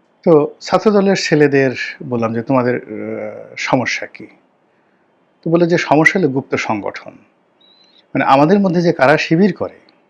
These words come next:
আমরা সংখ্যায় অনেক বেশি, কিন্তু কারা শিবির করে আর কারা যে ছাত্রদল করে, এটা আমরা বুঝতে পারছি না। এটা আমাদের সবচেয়ে বড় সমস্যা।" এবং প্রথম সারির যারা ওখানে ছাত্রদলের নেতা, তারা ওই প্রকাশ্যে বলছিল,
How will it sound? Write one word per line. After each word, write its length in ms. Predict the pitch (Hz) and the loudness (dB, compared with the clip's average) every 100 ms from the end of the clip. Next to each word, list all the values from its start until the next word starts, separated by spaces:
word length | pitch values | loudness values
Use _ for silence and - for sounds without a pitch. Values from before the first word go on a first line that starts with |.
| _ _ - | _ _ -4
আমরা 180 | 135 135 | -2 0
সংখ্যায় 400 | - 156 190 180 | 0 2 4 4
অনেক 220 | 175 135 | 2 -2
বেশি, 320 | 107 - 147 | -6 -6 -6
কিন্তু 200 | 151 120 | -4 -4
কারা 260 | 117 120 120 | 0 0 0
শিবির 360 | - 117 123 | -4 -4 -4
করে 300 | - 120 190 - - - - | 0 0 0 -4 -14 -10 -4
আর 100 | 120 | -2
কারা 520 | 123 127 170 120 143 | 0 2 4 2 -2
যে 160 | 127 113 | -4 -6
ছাত্রদল 520 | - 117 - 113 104 | -6 -8 -4 -4 -4
করে, 240 | 101 120 | -4 -6
এটা 220 | 143 - 127 | -4 0 0
আমরা 220 | 113 170 | 0 -6
বুঝতে 320 | 120 - - | -6 -10 -12
পারছি 360 | - - - - | -12 -12 -12 -14
না। 100 | - _ _ _ _ _ _ - | -20 _ _ _ _ _ _ -4
এটা 160 | 156 | 0
আমাদের 180 | 139 120 | 0 -2
সবচেয়ে 320 | - 113 107 | -8 -10 -8
বড় 120 | 101 101 | -8 -8
সমস্যা।" 520 | - 120 117 - 269 - _ _ _ _ 160 | -6 -6 -4 -4 -4 -8 _ _ _ _ 0
এবং 220 | 165 156 - _ _ | 0 0 -4 _ _
প্রথম 280 | - 160 202 | -10 -4 -4
সারির 380 | - 113 104 98 | -4 -6 -8 -6
যারা 340 | 107 104 101 - _ _ _ _ - | -4 -2 -4 -8 _ _ _ _ -8
ওখানে 320 | 123 - 107 | -8 -6 -8
ছাত্রদলের 580 | 101 - - 120 110 110 | -8 -8 -8 -6 -4 -4
নেতা, 340 | 107 110 202 - _ _ _ _ _ - | -4 -4 -6 -8 _ _ _ _ _ 0
তারা 260 | 127 120 - | 2 2 -2
ওই 120 | 123 | -6
প্রকাশ্যে 460 | - 170 165 - 131 | -2 -2 -2 -2 -2
বলছিল, 400 | 120 - 160 | -4 -4 -4